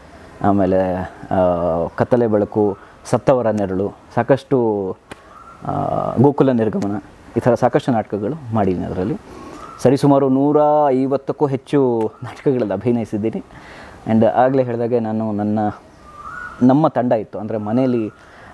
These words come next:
they were all into theatre ಅಂತ ಹೇಳಿದ್ನಲ್ಲ, ಅವರು ಹವ್ಯಾಸಿ ರಂಗಭೂಮಿ ಒಂದು ತಂಡ ಕಟ್ಕೊಂಡು, ಮಿತ್ರ ಸಂಘ ಕಲಾವಿದರು ಅಂತ ಒಂದು ತಂಡ ಕಟ್ಕೊಂಡು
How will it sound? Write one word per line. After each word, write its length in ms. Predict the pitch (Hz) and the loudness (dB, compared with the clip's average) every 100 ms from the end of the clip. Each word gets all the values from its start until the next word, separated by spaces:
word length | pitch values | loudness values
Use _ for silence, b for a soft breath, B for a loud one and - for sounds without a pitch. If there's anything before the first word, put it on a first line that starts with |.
| - | 2
they 140 | 110 | 4
were 140 | 120 | 4
all 160 | 131 135 | 4 2
into 180 | 113 104 | -2 0
theatre 240 | 123 113 | 0 0
ಅಂತ 140 | 107 95 | -4 -4
ಹೇಳಿದ್ನಲ್ಲ, 340 | 104 95 90 - | -4 -4 -4 0
ಅವರು 220 | 127 156 | 2 2
ಹವ್ಯಾಸಿ 500 | 131 - 120 156 - | 0 -4 0 0 2
ರಂಗಭೂಮಿ 420 | 135 120 113 113 107 | -2 -2 -4 -6 -2
ಒಂದು 220 | 147 135 | 0 2
ತಂಡ 220 | 131 139 | 2 2
ಕಟ್ಕೊಂಡು, 360 | 127 104 110 110 | 0 -4 -4 -4
ಮಿತ್ರ 200 | 113 127 | -2 -2
ಸಂಘ 180 | 120 | -2
ಕಲಾವಿದರು 420 | 104 110 101 95 90 | -4 -2 -2 -2 -4
ಅಂತ 120 | 87 | -4
ಒಂದು 160 | 87 | -6
ತಂಡ 220 | 87 104 113 | 0 2 2
ಕಟ್ಕೊಂಡು 460 | 92 - 117 254 | -2 -6 -4 -4